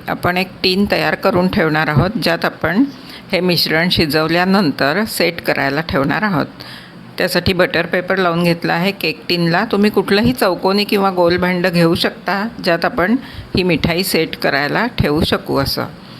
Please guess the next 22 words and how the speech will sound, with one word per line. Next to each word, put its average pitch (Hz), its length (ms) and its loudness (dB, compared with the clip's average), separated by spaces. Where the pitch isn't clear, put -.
बटर 180 340 0
पेपर - 320 0
नसेल 185 360 2
लावायचा 185 520 0
तर 254 100 2
डायरेक्ट 170 380 -2
तुम्ही 180 220 2
ग्रीस 165 300 0
करून 175 300 0
घेऊ 165 200 2
शकता - 360 -4
आणि 190 340 -2
त्यावर 175 240 2
ड्रायफ्रुट्सचे 165 720 -2
काही 175 360 0
तुकडे 160 280 0
घालू 143 280 2
शकता. - 440 -6
गोल 190 380 4
आणि 202 200 2
चौकोनी 196 500 2
केक 190 240 -4